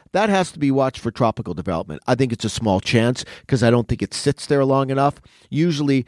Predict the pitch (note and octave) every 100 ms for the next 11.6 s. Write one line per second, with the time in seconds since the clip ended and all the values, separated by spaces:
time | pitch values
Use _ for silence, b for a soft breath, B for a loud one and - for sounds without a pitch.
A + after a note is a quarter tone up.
0 | b - C3 A#2 D3+ - - C#3 B2 A2+
1 | F#2+ b b - A2+ G#2 G2 - - A#2+
2 | C#3 - D3+ C3+ B2 C3+ C#3 B2+ C3 A#2+
3 | - A#2+ A#2 - G#2 G2+ G2 B - C3+
4 | B2+ C#3 - - C3+ - - B2+ - C#3+
5 | C#3+ C3 A#2 B2 A2 G#2 - C3 A#2 -
6 | A#2+ C#3+ C#3 B2+ C3 G#2+ - C3+ C3 C3+
7 | - G#2 - D3 D#3 C3+ - B2+ - C3
8 | B2 A#2+ - B B C#3 D3+ F3+ D#3+ -
9 | C#3+ C3 - A#2 - A#2+ G#2 G2+ A#2 A2+
10 | F2 C#2+ E2+ - _ _ _ _ _ _
11 | B B - D#3 A#2+